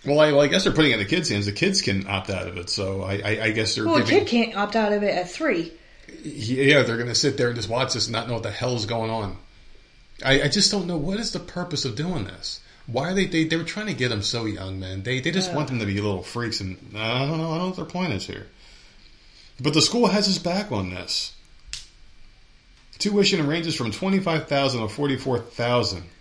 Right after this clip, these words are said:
Speaker 1: Forty-four thousand dollars you're, you're paying to send your kid to these fucking indoctrination centers with these horrible teachers that don't have your kid's best interest at heart. I, I just don't understand what the point of that is. I, I, I mean,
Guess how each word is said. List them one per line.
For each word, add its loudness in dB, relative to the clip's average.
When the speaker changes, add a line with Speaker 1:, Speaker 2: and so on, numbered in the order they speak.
Speaker 1:
Forty-four 0
thousand 0
dollars 2
you're, -4
you're -4
paying -2
to 0
send 0
your 0
kid 0
to -4
these -4
fucking -4
indoctrination -2
centers -6
with -12
these -6
horrible -2
teachers -4
that -4
don't 0
have -4
your -4
kid's -4
best -4
interest -8
at -8
heart. -6
I, 0
I 0
just 0
don't 0
understand -2
what -6
the -6
point -2
of -2
that -2
is. -10
I, 2
I, 2
I 2
mean, 0